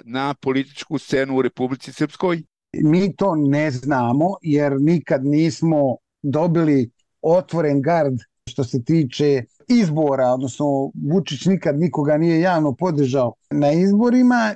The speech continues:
Speaker 2: pa da kažemo da, narod ga je poslušao, on ga nije poslušao. Ja mislim da ima tu mnogo mistifikacije, odnosno da svi mislimo da ima uticaja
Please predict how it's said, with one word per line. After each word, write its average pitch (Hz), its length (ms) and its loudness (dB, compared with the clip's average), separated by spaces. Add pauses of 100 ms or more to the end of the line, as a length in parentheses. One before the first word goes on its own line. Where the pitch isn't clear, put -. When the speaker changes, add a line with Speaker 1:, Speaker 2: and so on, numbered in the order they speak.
Speaker 2:
pa 170 120 -2
da 170 100 -2
kažemo 170 440 2
da, 170 220 -2
narod 165 340 -2
ga 151 100 0
je 143 120 0
poslušao, 170 580 -2
on 160 100 0
ga 160 120 0
nije 170 320 2 (260)
poslušao. 160 440 -2
Ja 190 180 2
mislim 214 280 2
da 190 60 2
ima 214 260 0
tu 226 160 0
mnogo 196 320 2
mistifikacije, 165 1120 -2 (320)
odnosno 269 920 0
da 196 440 0 (160)
svi 311 220 2
mislimo 175 540 2
da 156 100 -2
ima 214 380 2 (140)
uticaja 226 880 0